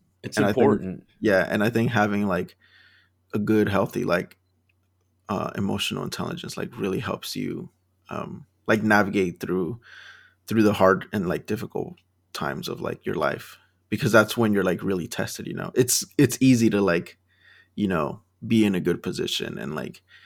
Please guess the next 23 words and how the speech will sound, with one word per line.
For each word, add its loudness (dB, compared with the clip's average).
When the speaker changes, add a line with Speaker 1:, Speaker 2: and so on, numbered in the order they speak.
Speaker 2:
uh, -6
like, 2
it's 0
easy 6
to 6
be 2
happy -2
during -2
those -8
times, -6
you -8
know? -6
Speaker 1:
Yeah. -2
Speaker 2:
So -2
we -2
kinda 2
have 0
to, -4
like, -2
train 0
ourselves -2
and, -4
like, -6